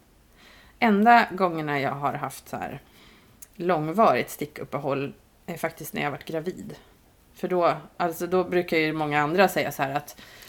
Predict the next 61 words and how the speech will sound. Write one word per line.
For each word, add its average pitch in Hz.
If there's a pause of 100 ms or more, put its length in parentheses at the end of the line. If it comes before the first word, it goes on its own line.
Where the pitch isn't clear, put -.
(160)
åh, 180
då 165
blir 156
man 139
så 143
här, 135
då 147
ska 151
man 147
boa 147
och 139
då 143
börjar 139
man 143
sticka. 147
Även 151
folk 147
som 165
inte 151
annars 180
stickar -
blir 147
så -
här, 165
åh, 165
jag 156
måste 156
göra 143
något 139
gulligt 147
till 156
lilla 147
bebisen. 143
Och 165
jag 151
kommer 156
ihåg -
att -
jag -
tyckte -
bara -
att -
det -
var, - (340)
åh, 180
vad 143
tråkigt, -
åh, 151
vad 170
trött -
jag -
är, 135
jag -
orkar -
inte 170
komma 156
på 156
någonting 151
och -
jag 165
hade -